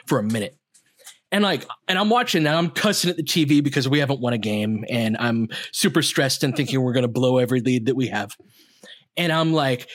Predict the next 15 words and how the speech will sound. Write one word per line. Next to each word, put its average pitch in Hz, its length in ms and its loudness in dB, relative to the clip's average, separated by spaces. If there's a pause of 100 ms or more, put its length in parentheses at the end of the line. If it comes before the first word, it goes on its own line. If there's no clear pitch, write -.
you 185 80 -2
spend 240 260 2
the 190 60 2
whole 339 200 4
game 220 360 2
playing 185 280 0
a 165 40 2
certain 220 320 0
way, 135 340 0 (380)
getting 175 220 2
a 156 100 4
certain 247 440 -2
number 214 200 4
of 175 100 0
points, 123 460 -2